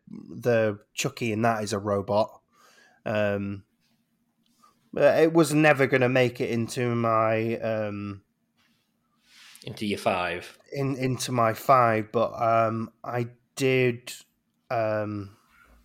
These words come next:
Speaker 1: I did really enjoy that movie in terms of, especially what they did with it. Um, it was something completely, not completely different, but it was different from Child's Play. In fact,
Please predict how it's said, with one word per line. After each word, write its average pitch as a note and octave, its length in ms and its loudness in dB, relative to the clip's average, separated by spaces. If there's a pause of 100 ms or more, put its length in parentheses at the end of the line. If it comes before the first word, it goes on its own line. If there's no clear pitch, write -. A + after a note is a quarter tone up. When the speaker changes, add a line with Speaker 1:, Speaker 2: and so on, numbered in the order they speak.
(520)
Speaker 1:
I D3+ 60 2
did E3 240 4
really D3 240 6
enjoy C#3 320 4
that B2+ 160 2
movie B2+ 340 -2
in A#2+ 120 -2
terms B2 380 0
of, A#2 200 0
especially B3+ 540 0
what F#3+ 200 6
they D#3 100 0
did D#3 400 2 (520)
with C#3+ 260 2
it. F#3+ 200 6 (480)
Um, A#2+ 720 2
it B2+ 140 -2
was B2+ 220 0
something C#3 480 0
completely, B2 680 -4
not E3 260 4
completely D#3+ 500 2
different, A2 420 -4
but A2+ 120 -6
it A#2 120 -8
was A#2 260 -6
different B2 540 -4
from A2+ 160 -6
Child's A2+ 400 -2
Play. G#2 300 -6 (360)
In B3+ 100 -4
fact, - 460 2